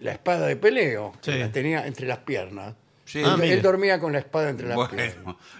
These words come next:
Speaker 3: está bien,
Speaker 1: Ah,
Speaker 3: bueno.
Speaker 1: está bien,
Speaker 2: Y
Speaker 1: apareció
Speaker 2: sí.
Speaker 1: un lobo. Buah.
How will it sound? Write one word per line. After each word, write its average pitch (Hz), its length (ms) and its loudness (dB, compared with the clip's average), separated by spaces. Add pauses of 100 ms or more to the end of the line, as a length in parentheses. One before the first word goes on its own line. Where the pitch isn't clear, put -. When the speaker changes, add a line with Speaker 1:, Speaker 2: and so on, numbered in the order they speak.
Speaker 3:
está - 180 -6
bien, 104 160 0
Speaker 1:
Ah, 92 120 -6
Speaker 3:
bueno. 123 280 -4
Speaker 1:
está 92 260 -12
bien, 135 300 -2
Speaker 2:
Y - 240 -12
Speaker 1:
apareció 131 300 0
Speaker 2:
sí. 151 60 4
Speaker 1:
un 135 80 2
lobo. 147 520 0 (300)
Buah. 104 160 -14